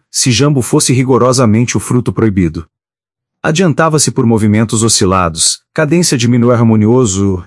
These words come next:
e mo corpo alternava. Vestia cetim preto justo sobre as formas, reluzente como pano molhado, e o cetim vivia com ousada transparência a vida oculta da carne.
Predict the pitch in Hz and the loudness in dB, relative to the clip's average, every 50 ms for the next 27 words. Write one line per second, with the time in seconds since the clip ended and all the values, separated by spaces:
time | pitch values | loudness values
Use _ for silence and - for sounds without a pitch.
0 | _ - 165 165 170 175 180 131 - - 107 107 113 113 92 - 95 98 98 - | _ 0 0 2 2 2 0 0 0 0 2 2 2 2 0 0 -2 -2 0 0
1 | 107 92 90 90 80 76 73 71 80 78 - _ _ _ _ _ _ _ _ _ | 0 0 0 0 0 -2 -4 -6 -10 -12 -14 _ _ _ _ _ _ _ _ _
2 | _ - 113 131 127 - - - 151 127 - 147 127 - 175 170 139 - - 127 | _ -6 -4 -2 -2 -2 0 0 0 0 0 -2 -2 -2 -2 -2 0 0 -2 -2
3 | - - 110 92 107 127 131 127 - 107 98 - 113 101 110 101 - - - 101 | 0 -2 -2 0 0 0 0 0 -2 -2 -2 -2 0 0 0 0 -2 -2 -2 0
4 | 101 104 107 120 123 123 - - _ _ _ _ _ _ _ _ _ - - 135 | 0 0 2 0 0 0 -2 -4 _ _ _ _ _ _ _ _ _ -4 0 0
5 | 135 120 95 117 127 135 - - - 131 127 120 101 - 127 120 123 113 113 110 | 2 2 2 2 0 0 -2 -2 -2 0 0 0 0 0 0 2 2 2 2 2
6 | 104 107 107 107 117 123 131 123 - _ _ _ _ _ _ - 123 135 120 - | 2 2 2 0 0 0 -2 -4 -6 _ _ _ _ _ _ -2 -2 0 0 0
7 | - 113 - - 151 120 110 104 117 113 107 113 110 107 104 98 98 120 131 127 | -2 -2 0 0 0 0 2 2 0 0 0 0 0 2 2 2 0 0 0 2
8 | 113 104 - - 120 117 104 - - 104 92 98 107 127 120 - - 101 92 85 | 0 -2 -2 0 -2 -2 -2 0 -2 0 0 2 2 0 0 0 -2 -2 -2 0
9 | 113 127 131 135 123 110 - 92 92 - 104 92 90 - - 87 71 71 76 76 | 0 0 2 0 0 0 -2 -4 -2 -2 -2 -2 -2 -4 -4 -6 -6 -6 -8 -10
10 | 69 62 _ | -14 -14 _